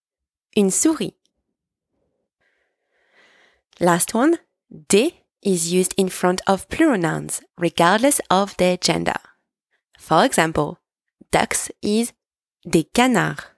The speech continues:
The word duck in French is canard. Here, canard is masculine, but it's also plural. In English,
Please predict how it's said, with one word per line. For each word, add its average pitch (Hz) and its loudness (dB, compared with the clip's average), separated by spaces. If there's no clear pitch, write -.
The 165 0
word 160 0
duck - -2
in 175 -2
French 165 -2
is 170 -2
canard. 175 0
Here, 220 0
canard 226 2
is 185 0
masculine, 180 0
but 196 2
it's - 0
also 277 2
plural. - 0
In 175 0
English, 285 2